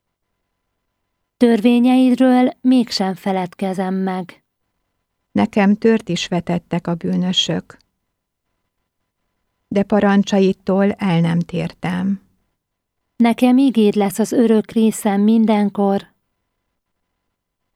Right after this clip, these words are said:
Speaker 1: Ez tölti el szívemet örömmel.
Speaker 2: Nézd, szívemet arra hajlítom, hogy rendelkezéseid megtegyem.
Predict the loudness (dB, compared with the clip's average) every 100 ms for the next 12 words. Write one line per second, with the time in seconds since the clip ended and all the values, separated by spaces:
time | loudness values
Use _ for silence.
0 | _ _ _ _ _ 0 0 0 0 2
1 | 2 0 0 -4 -2 0 2 2 0 -4
2 | -4 -2 -2 -4 -4 -6 -8 -10 _ _
3 | _ _ _ _ _ _ 0 2 0 -2
4 | -4 -2 0 0 -2 -2 -2 0 -2 0
5 | 0 -2 -4 -4 -2 -2 -4 _ _ _
6 | -2 2 4 4 2 0 -2 -2 -2 -2
7 | -2 -2 -2 -4 -6 -6 -8 -4 -2 -2
8 | -2